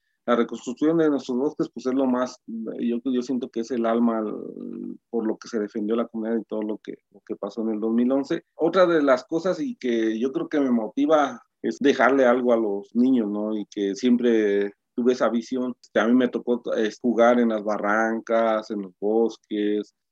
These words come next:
cuando no había muchos cercados. Ya ves que ahora se da mucho de parcelar, ¿no? Y dividir la tierra. Cuando estaba yo pequeño no, no teníamos ese problema mucho aquí en la comunidad.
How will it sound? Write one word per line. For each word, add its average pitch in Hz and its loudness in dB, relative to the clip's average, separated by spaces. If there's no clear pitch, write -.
cuando 110 0
no 104 0
había 110 2
muchos 110 -4
cercados. 107 0
Ya 104 2
ves 120 4
que - -4
ahora 117 4
se 113 -4
da 101 0
mucho 117 -2
de 95 -2
parcelar, 107 0
¿no? 110 -4
Y 107 -8
dividir 107 -4
la 107 0
tierra. 117 -2
Cuando 117 0
estaba 127 6
yo 139 6
pequeño 147 2
no, 127 0
no 127 -2
teníamos 123 -2
ese 135 -4
problema 117 2
mucho 113 -4
aquí 123 -4
en 131 0
la 131 2
comunidad. 131 2